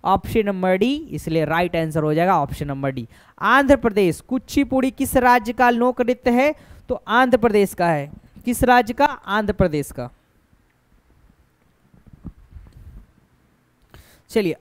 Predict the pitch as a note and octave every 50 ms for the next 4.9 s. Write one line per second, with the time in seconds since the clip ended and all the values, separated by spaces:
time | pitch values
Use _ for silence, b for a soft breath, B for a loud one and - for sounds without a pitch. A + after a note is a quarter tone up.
0 | - F#3+ A3+ B3+ C#4 D4 D#4 D#4 - - C4+ C4 B3+ B3 B3 B3 A3+ B3 B3 B3
1 | A#3 A3+ A3 G#3 G3+ F#3+ F3+ F#3 G3+ A#3+ B3+ A3+ - F#3+ G3+ A#3 A3+ - - -
2 | - A3 G#3+ - - - G#3+ G#3+ A#3+ C#4 C#4+ b b b b b b b b -
3 | - - - A#3+ B3 B3+ C4 C4+ C#4+ D4+ D#4 C#4+ D4 C4 - B3 A3+ A3+ A3 F#3+
4 | - B3 B3 G#3 A#3+ A3+ A3 G#3+ F#3 F3+ E3+ - - G#3 F#3 D3+ A#2+